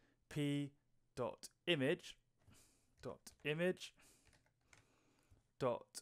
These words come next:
open and then in brackets pic. And so what we've done here is we've loaded our picture here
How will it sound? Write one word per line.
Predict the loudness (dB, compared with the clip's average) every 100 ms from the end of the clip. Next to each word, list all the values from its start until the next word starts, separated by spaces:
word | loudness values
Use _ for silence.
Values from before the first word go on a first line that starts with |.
| -2
open | 6 6 8 4 4 0
and | -2
then | 0
in | 0 2
brackets | 0 0 -4 -4 -8 -10 _ _ -10
pic. | -6 -6 -8 -20 _ _ -20 _ _ -14
And | -2
so | 0
what | 0
we've | 2
done | 2
here | 4 2
is | 0
we've | -2
loaded | 2 2 2 0
our | 0 0
picture | 0 -2 -2 -2 0
here | 2 2 2